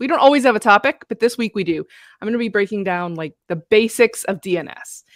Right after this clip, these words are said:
Very much basics, but, like, I have talked to so many web developers just recently even who are terrified by D N S, and they are like, well, frankly, they're doing it wrong. So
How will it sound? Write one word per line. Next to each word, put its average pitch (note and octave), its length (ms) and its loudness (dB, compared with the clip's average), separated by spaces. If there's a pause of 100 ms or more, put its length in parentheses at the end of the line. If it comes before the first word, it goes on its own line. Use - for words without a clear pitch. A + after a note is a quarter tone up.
(300)
Very E4+ 240 2
much C#4+ 260 0
basics, B3 480 2
but, - 160 -6
like, F#3 280 -2
I B3+ 160 2
have D#4 120 -2
talked A3+ 280 -4
to G3 80 -8
so A#3 480 -4
many G#3+ 240 -6
web F3+ 180 -6
developers D#3 840 -8 (480)
just D4+ 200 -10
recently A3 680 2
even D#3+ 560 -4 (320)
who G3+ 480 0
are F3+ 320 2 (100)
terrified D4+ 580 0
by B3+ 140 2
D A#3+ 160 0
N A3 80 0
S, G3+ 240 -4
and F#3+ 180 -4
they F#3 200 -2
are F3+ 120 -4
like, E3+ 240 -4 (1500)
well, C4 320 -4
frankly, A3 320 -2
they're F#3 100 -2
doing C3 280 -8
it - 120 -20
wrong. - 260 -16 (200)
So - 280 -6